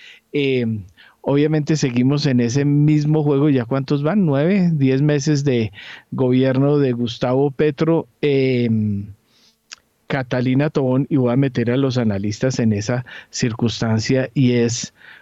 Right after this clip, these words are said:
porque a pesar de que se sabe que todas las cosas preanunciadas en el programa de gobierno de Gustavo Petro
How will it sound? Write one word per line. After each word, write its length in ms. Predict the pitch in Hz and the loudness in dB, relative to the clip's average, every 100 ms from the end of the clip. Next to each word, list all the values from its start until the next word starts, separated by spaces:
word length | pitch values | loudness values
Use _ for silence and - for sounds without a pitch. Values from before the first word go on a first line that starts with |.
| _ - | _ -4
porque 800 | 127 117 117 123 113 101 95 92 - _ | -2 -2 -2 -2 0 0 -4 -8 -18 _
a 80 | 120 | -8
pesar 440 | 117 117 123 117 113 | -4 -2 -2 -2 0
de 160 | 135 | -2
que 380 | 127 131 104 92 - - - - | 0 -2 -2 -4 -14 -20 -20 -12
se 260 | - 120 | -6 -4
sabe 400 | 113 127 131 147 | -2 0 0 0
que 140 | 139 117 | -2 -4
todas 360 | - 131 143 | 0 0 2
las 240 | 151 127 - | 0 -2 -2
cosas 540 | 127 117 135 131 - _ _ | -2 0 -2 -4 -12 _ _
preanunciadas 1000 | 175 170 165 156 151 139 151 147 156 170 | -2 0 0 0 0 0 0 0 2 0
en 100 | 156 | 0
el 80 | 135 | -2
programa 400 | 131 127 123 135 | -2 -2 -2 -2
de 80 | 147 | 0
gobierno 380 | 131 120 120 | 0 0 0
de 80 | 139 | -2
Gustavo 380 | 127 110 113 117 | -2 -4 -4 -2
Petro 440 | 127 117 131 131 | -4 -4 -2 -4